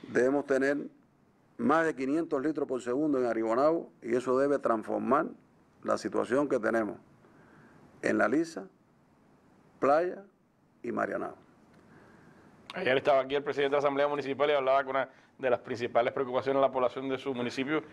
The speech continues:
Speaker 2: es el tema del agua.
Speaker 1: Sí, con La Lisa, eh, yo tengo que decir, estuvimos viendo la mesa redonda ayer, y a pesar de la cantidad de personas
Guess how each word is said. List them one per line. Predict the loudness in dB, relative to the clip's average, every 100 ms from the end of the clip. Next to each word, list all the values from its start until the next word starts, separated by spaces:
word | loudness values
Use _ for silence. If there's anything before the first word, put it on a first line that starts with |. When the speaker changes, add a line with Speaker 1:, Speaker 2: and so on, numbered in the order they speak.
| -20 -4
Speaker 2:
es | 0
el | 0
tema | 0 0 2
del | 2
agua. | 2 0
Speaker 1:
Sí, | -2 -2 0
con | -2 0
La | 2
Lisa, | 0 -2 -2 -4 -4 _ _ _ -10
eh, | -4 0 0
yo | 0 0
tengo | 0 0 0
que | 0
decir, | -2 -2 -4 -6 -10 _ _ _
estuvimos | -8 0 2 2 2
viendo | 2 2
la | 0
mesa | 0 -2 0 0 0 -4
redonda | -2 -2 0 2
ayer, | 2 -2 -8 -20 _ _ -20 -20 -20 -20 -20 -12 0
y | 2
a | 2
pesar | 0 0 0 0 -2 _ _ _ _ _ _ _ -8
de | -4
la | -2
cantidad | -2 -2 -4 -2 0 0 0 -8 -12
de | -8 -4
personas | -4 -4 -2 0 0